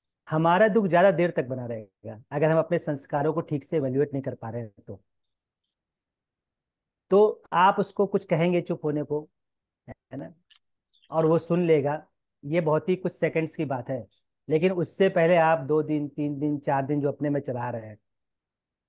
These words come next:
इसका जो प्रभाव आपके संस्कारों पे पड़ रहा है, उसको समेटना और मुश्किल होता जाएगा,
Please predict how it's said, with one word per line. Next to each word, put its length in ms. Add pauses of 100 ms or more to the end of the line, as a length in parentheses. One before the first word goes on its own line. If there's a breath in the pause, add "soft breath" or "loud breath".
(300)
इसका 320
जो 120
प्रभाव 420
आपके 460 (280)
संस्कारों 520
पे 100
पड़ 200
रहा 160
है, 140 (1500)
उसको 320
समेटना 540 (180)
और 380 (720)
मुश्किल 320
होता 180
जाएगा, 280